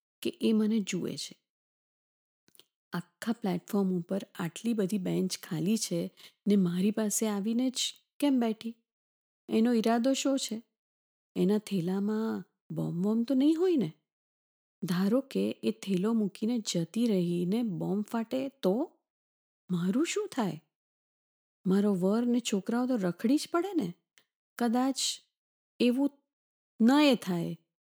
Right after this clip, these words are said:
એ બિચારી તો ચૂપચાપ બેઠી છે. પણ ચૂપ બેઠી છે એટલે કશું ન કરે એવું તો ન જ કહેવાય ને. ઊભી થઈને બીજી બેન્ચ પર જતી રહું? ઉઠાતું જ નથી.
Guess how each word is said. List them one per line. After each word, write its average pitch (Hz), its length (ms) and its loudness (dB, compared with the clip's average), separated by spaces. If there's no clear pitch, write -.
એ 262 120 2
બિચારી 196 500 0
તો 254 160 -4
ચૂપચાપ 262 480 0
બેઠી 165 380 -4
છે. - 220 -14
પણ 202 120 2
ચૂપ 185 340 -4
બેઠી 214 460 -2
છે 214 360 -2
એટલે 220 280 0
કશું 196 360 0
ન 180 320 0
કરે 254 560 -4
એવું 208 200 0
તો 277 140 0
ન 285 200 4
જ - 160 -2
કહેવાય 320 320 2
ને. 165 180 -4
ઊભી 190 260 2
થઈને 202 580 0
બીજી 185 280 2
બેન્ચ 185 340 -2
પર 220 100 -2
જતી 190 340 -4
રહું? 311 200 -4
ઉઠાતું 190 520 -2
જ - 120 -6
નથી. 160 340 -8